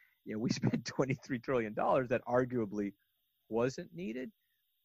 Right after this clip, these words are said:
I guarantee you, there were, you know, if, if Goldman had gone down, there were a bunch of other smaller teams that were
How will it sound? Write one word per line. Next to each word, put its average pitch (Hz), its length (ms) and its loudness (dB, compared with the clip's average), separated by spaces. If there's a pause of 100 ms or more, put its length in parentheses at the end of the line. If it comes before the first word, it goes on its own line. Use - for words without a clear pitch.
I 117 60 -2
guarantee 143 380 0
you, 165 80 2
there 120 140 2
were, 101 100 0
you 104 120 -8
know, 95 60 -8
if, - 80 -12
if - 160 -10
Goldman 147 320 2
had 139 100 -2
gone 135 240 2
down, 139 300 2
there 110 100 0
were 98 120 2
a 90 40 0
bunch 120 300 -2
of 107 80 -8
other 120 180 0
smaller 113 460 -2
teams 117 380 -6
that 78 80 -4
were 95 120 -6